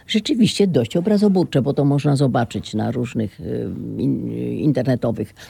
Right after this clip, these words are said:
forach, y, fragmenty przynajmniej. Co można zrobić z interpretacją z normalnego tekstu?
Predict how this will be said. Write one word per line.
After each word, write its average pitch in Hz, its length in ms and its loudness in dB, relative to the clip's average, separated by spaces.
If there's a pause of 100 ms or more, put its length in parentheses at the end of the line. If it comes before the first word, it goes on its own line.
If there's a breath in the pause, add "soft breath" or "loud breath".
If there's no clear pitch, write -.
(120)
forach, 117 520 0
y, 123 200 -2
fragmenty 127 560 -2
przynajmniej. 120 560 -4 (440 loud breath)
Co 214 260 4
można 214 380 4
zrobić 180 420 2
z 151 80 0
interpretacją 170 960 2
z 139 60 0
normalnego 147 680 4
tekstu? - 540 -6